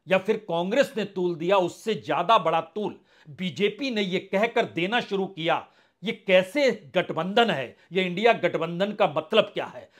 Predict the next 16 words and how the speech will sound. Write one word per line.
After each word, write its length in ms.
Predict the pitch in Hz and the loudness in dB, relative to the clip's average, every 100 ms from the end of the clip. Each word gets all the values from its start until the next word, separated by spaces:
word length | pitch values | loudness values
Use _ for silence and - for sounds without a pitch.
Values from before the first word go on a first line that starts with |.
| _ | _
दिल्ली 420 | 139 156 202 226 262 | -10 -4 -2 -2 0
में 140 | 233 | 0
लोकसभा 540 | 208 190 190 185 170 | 2 0 0 0 2
के 160 | 208 208 | 2 0
चुनाव 340 | 196 156 160 | -4 0 0
में 200 | 185 185 151 | 0 -2 -4
गठबंधन 500 | 135 135 143 170 208 | -6 -8 -6 -6 -2
करते 320 | 202 196 214 | -2 -2 -4
हैं 380 | 202 247 - _ _ _ _ | -4 -6 -10 _ _ _ _
और 100 | 208 | 2
पं-, 340 | 214 185 175 151 - _ _ _ - | 2 2 -4 -4 -14 _ _ _ -2
पंजाब 360 | 196 196 220 | 0 6 6
में 140 | 240 214 | 6 2
नहीं 220 | 165 160 | -4 -4
करते 320 | - 143 - | -4 -4 -6
हैं। 280 | 135 143 135 | -12 -14 -18